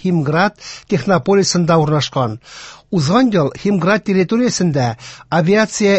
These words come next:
интерьерлары предприятиесе куәтләрен техник яктан яңадан коралландыру буенча инвестиция проекты гамәлгә ашырыла башлады. Җитештерүне киләчәктә үстерү буенча киңәшмә дә узды.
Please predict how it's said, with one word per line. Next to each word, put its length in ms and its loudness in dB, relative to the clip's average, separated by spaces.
интерьерлары 800 2
предприятиесе 800 0
куәтләрен 720 0
техник 320 0
яктан 400 2
яңадан 480 2
коралландыру 560 2
буенча 540 0
инвестиция 760 0
проекты 720 0
гамәлгә 480 0
ашырыла 340 0
башлады. 640 -4
Җитештерүне 640 2
киләчәктә 480 2
үстерү 320 0
буенча 480 2
киңәшмә 400 2
дә 160 2
узды. 360 0